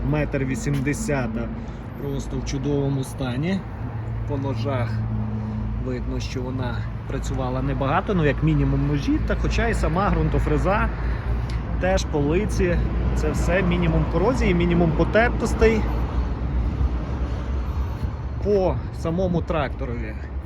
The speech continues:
візуально є декілька зауважень, в першу чергу по капоту, оскільки він пластиковий, і японець щось намагався десь підмалювати, і фарба десь полущилася,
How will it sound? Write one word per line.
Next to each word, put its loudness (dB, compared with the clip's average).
візуально 4
є 2
декілька 0
зауважень, 0
в -6
першу -2
чергу 0
по -2
капоту, -4
оскільки -2
він 0
пластиковий, 0
і 6
японець 4
щось 2
намагався 0
десь -2
підмалювати, 0
і -4
фарба 0
десь -2
полущилася, 0